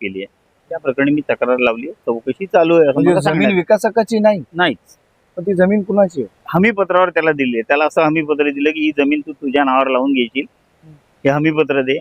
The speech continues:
Speaker 1: आम्ही ती जमिनीचं जो काही फॅसिलिटेड आहे तो तुला देतो आणि त्याप्रमाणे त्याने दिला. अजूनपर्यंत जमीन त्या माणसाने नावावर लावून घेतलेली नाही.
Speaker 2: ओके. मग याच्यात चूक कोणाची?
Speaker 1: चूक टाउन प्लॅनिंगची. असं हमीपत्र द्यायची तरतूदच कुठे आहे मुळात?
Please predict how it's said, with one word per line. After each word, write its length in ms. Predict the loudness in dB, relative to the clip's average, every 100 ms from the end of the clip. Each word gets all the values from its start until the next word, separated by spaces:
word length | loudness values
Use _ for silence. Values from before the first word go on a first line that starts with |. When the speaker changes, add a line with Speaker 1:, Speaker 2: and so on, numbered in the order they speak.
| -6
Speaker 1:
आम्ही 180 | -6
ती 220 | -6 -2 0
जमिनीचं 520 | 2 2 0 0 0
जो 180 | 0 0
काही 200 | 0 0
फॅसिलिटेड 580 | -4 -4 -4 -4 -2
आहे 120 | -2 -6
तो 160 | -10
तुला 280 | -10 -4 -4
देतो 260 | -4 -6 -6
आणि 80 | -2
त्याप्रमाणे 460 | -2 0 -2 -2
त्याने 240 | -2 -2 -2
दिला. 260 | -2 -2 -4 _ _ _
अजूनपर्यंत 460 | -8 -4 -2 -2 0
जमीन 240 | 2 2
त्या 140 | 0 -2
माणसाने 400 | -4 -10 -10 -4
नावावर 260 | 0 0
लावून 200 | 0 -4 -6
घेतलेली 380 | -14 -14 -14 -6
नाही. 160 | -4 -4 _ _ _ _ _ _ -20
Speaker 2:
ओके. 280 | -20 _ -2
मग 100 | 0
याच्यात 220 | 2 0 -2
चूक 120 | -8 -4
कोणाची? 360 | -2 -2 -6 _
Speaker 1:
चूक 400 | _ _ -6 0
टाउन 160 | -2 0
प्लॅनिंगची. 540 | -2 -2 -6 -10 -14 -16 _ _ -6
असं 160 | 0
हमीपत्र 500 | 0 0 -2 -4 -4
द्यायची 280 | -2 -2 -2
तरतूदच 540 | -2 -2 -2 -4 -4
कुठे 160 | -4 -2
आहे 100 | -2
मुळात? 180 | -2